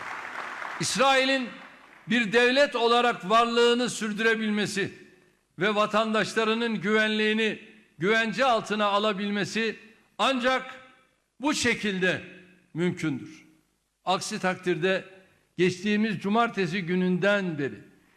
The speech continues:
yaşanan hadiseler son olmayacağı gibi bunu çok daha büyük trajedilerin izlemesi de kaçınılmaz hale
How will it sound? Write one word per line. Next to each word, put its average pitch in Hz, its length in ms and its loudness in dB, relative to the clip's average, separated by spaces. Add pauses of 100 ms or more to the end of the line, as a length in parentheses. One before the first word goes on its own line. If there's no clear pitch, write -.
(100)
yaşanan 220 680 0
hadiseler 196 1040 2 (260)
son 196 320 -2
olmayacağı 185 840 2
gibi 160 380 -2 (520)
bunu 214 220 2
çok - 340 0
daha 214 300 2
büyük 233 300 -4
trajedilerin 208 800 0
izlemesi 196 680 -2
de 220 260 0 (480)
kaçınılmaz 185 720 -2
hale 170 440 0